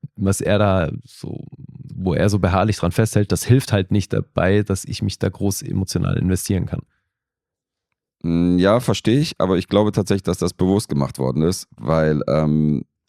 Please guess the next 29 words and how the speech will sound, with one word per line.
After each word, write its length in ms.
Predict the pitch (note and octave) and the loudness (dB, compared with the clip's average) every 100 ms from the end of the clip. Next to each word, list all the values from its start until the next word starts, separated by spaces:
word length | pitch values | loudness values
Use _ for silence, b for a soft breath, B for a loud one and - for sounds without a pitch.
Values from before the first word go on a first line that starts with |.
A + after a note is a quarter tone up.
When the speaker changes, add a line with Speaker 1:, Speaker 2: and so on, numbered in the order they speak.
| _ _ _ _ _ - | _ _ _ _ _ 0
Speaker 2:
Robert 300 | E2+ G#2 F#2+ | 4 4 4
Redford 400 | G#2+ A2 F#2 F2 | 2 2 0 2
als 140 | F2+ - | -2 0
dieser 180 | F2 | -2
besagte 420 | D2+ D2 D#2 D#2 C2+ | 0 2 0 -2 -2
The 60 | |
Natural 640 | D2+ E2 D#2+ - C2+ B1 F2+ - _ _ _ _ _ - | 0 2 0 -2 0 0 -2 -8 _ _ _ _ _ -4
wurde 300 | D2+ G2 G2+ | 2 4 4
ja 100 | F2 | 4
in 60 | |
dem 120 | F2 | 2
Film 220 | D#2+ G2 F#2 | 2 2 2
so 80 | |
ein 80 | F2 | 0
bisschen 320 | E2+ - E2+ - | 0 -2 -4 -2
ikonisiert. 800 | F2 - F2+ E2 C2+ E2+ C2 - - | -4 0 2 2 2 0 0 -6 -20
Du 120 | - E2 | -2 -2
hast 120 | - | -2
ja 60 | |
ganz 340 | D#2 F2+ A2 - | 0 0 0 -6
viele 360 | - G2+ G2 | -4 0 2
Momente 420 | F2+ F2+ F2+ F#2 D#2+ | 2 2 2 0 0
gehabt, 320 | D#2 D#2+ - _ _ _ - _ _ _ | 0 -2 -6 _ _ _ -20 _ _ _
wo 220 | - D#2 | -4 0
so 120 | E2 F2 | 2 2
das 220 | F2 - | 2 2
Sonnenlicht 500 | F#2 G2+ F2 D#2+ - | 2 4 4 2 -2
auf 160 | - | -4
ihn 340 | - C#2+ B1 | -2 -2 -2